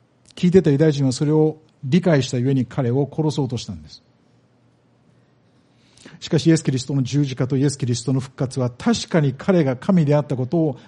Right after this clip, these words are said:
明らかにしました。おっしゃっていたように、彼は創造主なる、あなたを作られた創造主なる神である。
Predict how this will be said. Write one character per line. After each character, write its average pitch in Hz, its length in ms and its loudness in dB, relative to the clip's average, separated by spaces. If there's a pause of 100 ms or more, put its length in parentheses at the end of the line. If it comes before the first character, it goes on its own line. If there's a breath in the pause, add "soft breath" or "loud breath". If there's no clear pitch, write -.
(100)
明 143 180 0
ら 131 100 2
か 110 80 -4
に 87 100 -8
し - 100 -18
ま - 60 -16
し - 80 -20
た。 - 100 -20 (1080)
お 170 80 2
っ - 20 4
し 190 140 2
ゃ 202 60 8
っ - 40 -4
て - 140 2
い 156 100 4
た 196 120 2
よ 196 160 8
う 120 60 0
に、 87 120 -8 (880)
彼 139 180 2
は 123 140 0
創 208 360 4
造 190 200 4
主 123 200 -2
な 104 80 -2
る、 113 100 -4
あ 156 40 0
な 175 100 2
た 185 100 0
を 160 140 0
作 - 220 -2
ら 190 140 4
れ 143 80 0
た 143 240 -2 (180 soft breath)
創 196 440 4
造 185 180 2
主 156 240 -2
な 160 60 0
る 156 100 -2
神 139 260 -4
で 101 80 -10
あ 87 60 -16
る。 87 80 -20